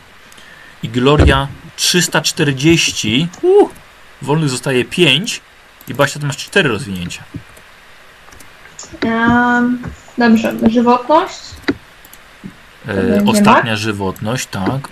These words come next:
Speaker 1: ósemeczka.
Speaker 2: I teraz podstawowa ma osiemnaście żywotności, tak?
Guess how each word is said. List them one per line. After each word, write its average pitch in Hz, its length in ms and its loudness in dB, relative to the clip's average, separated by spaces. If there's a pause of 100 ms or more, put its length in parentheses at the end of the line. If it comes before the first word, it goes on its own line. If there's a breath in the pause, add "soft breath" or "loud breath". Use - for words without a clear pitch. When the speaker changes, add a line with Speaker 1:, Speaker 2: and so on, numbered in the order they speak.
Speaker 1:
ósemeczka. 98 840 -8 (1500)
Speaker 2:
I 208 120 0
teraz 220 400 4
podstawowa 226 640 4
ma 208 160 2 (260)
osiemnaście 220 600 2
żywotności, 202 600 -4
tak? 269 240 -2